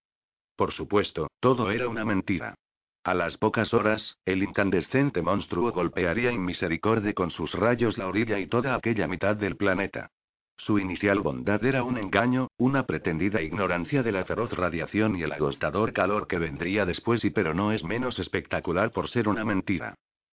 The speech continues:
Después de todo, no se lo puede culpar por no darse cuenta de lo que hace. Es lo que es.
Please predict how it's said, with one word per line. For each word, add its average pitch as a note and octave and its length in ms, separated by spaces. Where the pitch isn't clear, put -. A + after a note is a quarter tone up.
Después A2 480
de C3+ 120
todo, G2+ 440
no A#2 220
se C#3 160
lo - 120
puede A#2+ 260
culpar G2 440
por D#2+ 160
no D#2+ 160
darse G#2+ 380
cuenta G2 360
de F#2 120
lo G2 120
que F2+ 140
hace. - 320
Es G#2+ 160
lo G#2+ 120
que A#1+ 260
es. - 240